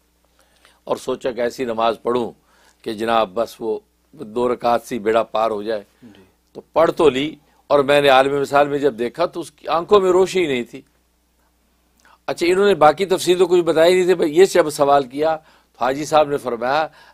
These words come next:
Speaker 1: "लगता तुमने आंखें बंद करके नमाज पढ़ी थी।"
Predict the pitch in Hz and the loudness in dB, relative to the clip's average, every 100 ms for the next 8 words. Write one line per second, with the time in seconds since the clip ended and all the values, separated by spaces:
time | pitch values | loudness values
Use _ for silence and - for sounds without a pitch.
0 | - 120 139 - 165 156 170 160 151 151 | -10 0 0 2 -2 -2 -4 -2 -2 -2
1 | 165 156 156 165 151 160 147 143 120 113 | -2 0 0 -2 0 0 4 4 2 -4
2 | 110 117 | -10 -14